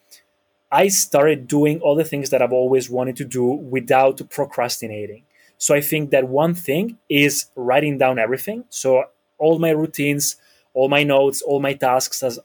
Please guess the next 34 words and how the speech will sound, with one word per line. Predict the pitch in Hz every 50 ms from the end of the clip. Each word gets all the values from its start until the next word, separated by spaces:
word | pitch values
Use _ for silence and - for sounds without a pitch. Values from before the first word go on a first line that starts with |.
| _ -
are | 131 123 127 131 - _
all | - 143 147 160 165 170 180 170
written | 139 127 135 135 156 151 147
down. | 135 131 123 123 123 123 131 131 127 _ _ _ _ _ _ _ _ -
That's | 123 131 135 135 - 127
why | 131 127 131 131 131
my, | 123 120 120 120 120 120 120 120 120 120 120 120 120 117 110 - _ _ _ - - _ _ _
my | - 131 127 127 120 123 123 127 127 123 120 120 117 117 117 113 113 113
week | 113 120 120 127 143 170 - _ _ _ - - _ _ _ _ -
is | - - - - -
always | 131 131 135 139 143 135 -
the | - 120
same, | - - - 120 110 123 170 214 233 233 _ _ _ _ _ _ _ _
starts | - - - 135 127 135 - -
always | - 139 135 143 151 147
the | 156 156
same, | - - - 127 123 131 135 -
and | - 131 143 -
ends | 143 135 131 131
always | 143 131 139 135 143 135 135
the | -
same. | 139 - - - 117 117 120 120 135 139 _ _ - - - - _ -
There's | 131 123 117 110
just | 110 135 135 131 -
a | 131
couple | - - 123 - 139 127
of | 123 120
things | - - 120 120 120 120 123
in | 120 123
the | 120
middle, | 120 120 117 120 123 131 131 139 139 147 156
like | 135 113 113 117 120
this | 107 117 113 113
interview, | 165 143 135 139 139 131 117 104 110 110 117 139